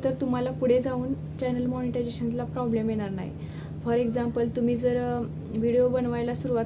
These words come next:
करण्याआधी कोणती कॅटेगरी चॉईस करणार, त्याच्याविषयीच तुमचं कंटेंट असलं पाहिजे. मग कॅटेगरी आहेत त्याच्यातली, अ, for example, अ, कुकिंग रेसिपी,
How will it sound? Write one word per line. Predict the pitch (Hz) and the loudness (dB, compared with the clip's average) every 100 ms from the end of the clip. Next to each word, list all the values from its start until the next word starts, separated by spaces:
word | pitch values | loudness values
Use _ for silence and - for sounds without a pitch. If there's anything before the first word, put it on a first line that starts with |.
| - | 0
करण्याआधी | 247 233 233 226 196 190 - - - - - - - | 0 2 2 0 0 -4 -8 -10 -10 -10 -8 -8 2
कोणती | 247 226 247 | 4 4 0
कॅटेगरी | 254 240 240 247 | 0 0 0 0
चॉईस | 254 240 - | 0 0 0
करणार, | 240 226 185 156 - - - - - - - | -2 -2 -2 -6 -8 -8 -8 -8 -8 -6 -2
त्याच्याविषयीच | 233 254 277 285 277 285 | 6 8 8 6 4 4
तुमचं | 269 262 | 4 2
कंटेंट | 254 240 226 220 | 0 0 0 0
असलं | 226 202 | -2 -4
पाहिजे. | 190 190 175 151 - - - - | -2 -2 -2 -6 -8 -8 -8 -6
मग | 208 | 0
कॅटेगरी | 233 233 247 254 | 0 0 0 2
आहेत | 254 240 226 - | 2 2 0 0
त्याच्यातली, | 233 240 240 240 247 | -2 0 -2 -2 -2
अ, | 254 - 208 202 196 | -2 -2 -2 -2 0
for | 233 | 2
example, | 240 240 240 233 247 294 285 - - - - - | 2 2 -2 0 0 0 -2 -8 -8 -8 -8 -6
अ, | 180 180 | -4 -4
कुकिंग | - 226 269 262 | 0 2 4 6
रेसिपी, | 254 247 214 190 | 4 4 0 -2